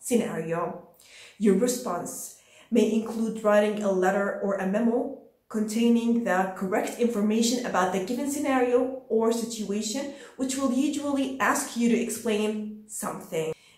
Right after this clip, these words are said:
B E C written communications are initially computer graded for keywords, sentence structure, and essay format. If your initial score is near seventy-five, your written communications may be reviewed by a human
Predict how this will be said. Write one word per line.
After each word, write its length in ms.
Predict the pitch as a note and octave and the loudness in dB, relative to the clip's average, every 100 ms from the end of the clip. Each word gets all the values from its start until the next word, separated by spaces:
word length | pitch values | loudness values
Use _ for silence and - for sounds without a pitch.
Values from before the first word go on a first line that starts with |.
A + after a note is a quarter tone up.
| G3+ | 2
B 200 | B3+ C4 | 4 4
E 40 | |
C 300 | - C#4 D4+ | 0 -4 -2
written 220 | C4 B3 - | 0 2 2
communications 720 | A3+ G#3+ G#3 A#3+ C4+ B3+ - | 2 0 0 -2 0 -2 0
are 180 | G#3 G3+ | 0 2
initially 600 | G#3+ A#3 - C#4+ C4+ C4+ | 2 2 2 0 -2 -2
computer 540 | A#3+ G#3+ A3+ B3 C#4+ - - | -2 -2 0 0 0 0 2
graded 500 | A3 G#3+ E3+ D#3+ - - - - | 4 4 0 -4 -8 -14 -20 -16
for 280 | - G3+ G3 | -4 -2 0
keywords, 1080 | G3+ A#3 B3+ A#3 A#3 A3+ A3+ A#3 A#3 - - - - | 0 4 6 6 6 6 4 -2 -4 -8 -12 -18 -10
sentence 520 | - F#3+ G3+ F3+ - | -4 -4 -2 -4 -4
structure, 720 | A#3+ A#3+ - A3+ A3+ - - - | -2 -2 -2 -2 -2 -4 -8 0
and 460 | C#4 D#4 C#4+ C#4+ - - _ | 2 2 -2 -6 -12 -20 _
essay 560 | A#3+ - G3 G3 G3 G#3 | -6 -2 0 0 -4 -8
format. 600 | G#3+ G3+ - A2 - - - - - - | -4 -4 -4 -10 -12 -16 -18 -18 -14 -10
If 160 | F#3+ G#3+ | -4 2
your 140 | G3+ | 4
initial 480 | G#3 G#3 A3+ A3+ F#3+ | 4 4 4 4 2
score 380 | - G#3 G#3 G3+ | 2 2 2 2
is 280 | F#3 - | 0 0
near 220 | G3+ G3+ G3+ | 0 2 0
seventy-five, 920 | G3+ F#3 F#3 - - B3 D#4 G#3+ B3 - - - - | 0 0 0 -2 2 4 4 2 -2 -8 -16 -20 -4
your 140 | A#3+ G3+ | 2 2
written 340 | B3+ E4+ E4+ | 4 2 0
communications 960 | D4 C#4+ C4 C4+ C4+ C#4 C4+ C4 - D4+ | -2 0 0 2 0 0 0 -2 -4 0
may 200 | G4 F4 | 0 4
be 100 | F#4+ | 4
reviewed 440 | C4+ C4+ D4 A#3+ | 4 0 0 2
by 100 | B3 | 4
a 120 | - | 4
human 800 | G#3+ F#3+ B3+ C#4 A3+ F3 G#3 - | 2 0 0 2 0 0 -4 -8